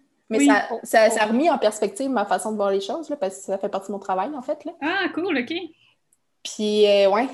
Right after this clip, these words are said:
Speaker 1: ça, ça me donne une autre perspective à, au design. Euh, euh, je fais pas de design, là, mais un peu, en fait.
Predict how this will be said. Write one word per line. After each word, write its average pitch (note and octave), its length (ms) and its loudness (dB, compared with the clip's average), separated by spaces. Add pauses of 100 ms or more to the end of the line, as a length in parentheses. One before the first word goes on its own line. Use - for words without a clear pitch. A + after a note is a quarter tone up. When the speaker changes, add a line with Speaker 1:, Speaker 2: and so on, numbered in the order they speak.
(200)
Speaker 1:
ça, G3+ 320 4
ça G3+ 220 -2
me F#3+ 80 -2
donne A3+ 200 2
une A3+ 80 0
autre A#3 120 -2
perspective A3+ 720 -4
à, F3+ 720 -4
au G3+ 100 -6
design. G3+ 520 -4
Euh, F#3 560 -8 (160)
euh, A3+ 140 -6
je G#3 140 -6
fais G#3+ 100 -2
pas B3+ 100 0
de A#3 100 2
design, A#3+ 260 0
là, D#4 80 -4
mais A3+ 120 -2
un F3+ 140 0
peu, A#3 300 -2
en A#3+ 80 -8
fait. A#3+ 140 -16